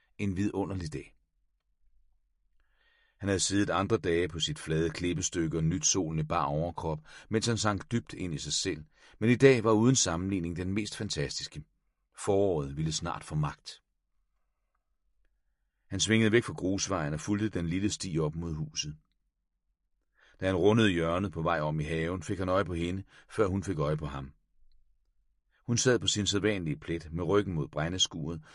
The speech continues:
og med staffeliet anbragt lidt på skrå, så lyset faldt rigtigt. Hendes grå hår var samlet op under den bredskyggede stråhat.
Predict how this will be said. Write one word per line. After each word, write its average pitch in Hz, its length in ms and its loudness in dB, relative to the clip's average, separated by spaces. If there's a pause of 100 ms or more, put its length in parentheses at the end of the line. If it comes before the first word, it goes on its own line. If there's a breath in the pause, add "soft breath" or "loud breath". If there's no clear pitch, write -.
(100)
og 107 100 0
med 117 80 4
staffeliet 120 600 2
anbragt 82 420 -4
lidt 82 160 -6
på - 80 -10
skrå, - 380 -6 (220 soft breath)
så - 140 -2
lyset 117 320 0
faldt 78 260 -2
rigtigt. - 400 -12 (2250)
Hendes 92 200 -2
grå 92 320 4
hår 78 200 0
var 78 80 -2
samlet 85 400 0
op 78 160 4
under 85 140 -2
den 76 200 0
bredskyggede 80 580 -2
stråhat. 73 540 -4